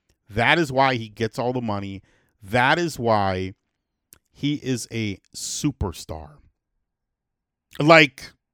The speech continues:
can we say Tua? Tua a superstar? We still have this up and down conversation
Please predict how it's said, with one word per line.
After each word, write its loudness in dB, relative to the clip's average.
can 0
we 0
say -4
Tua? 0
Tua 8
a -
superstar? -2
We 10
still 8
have 10
this 6
up 4
and 2
down 8
conversation 2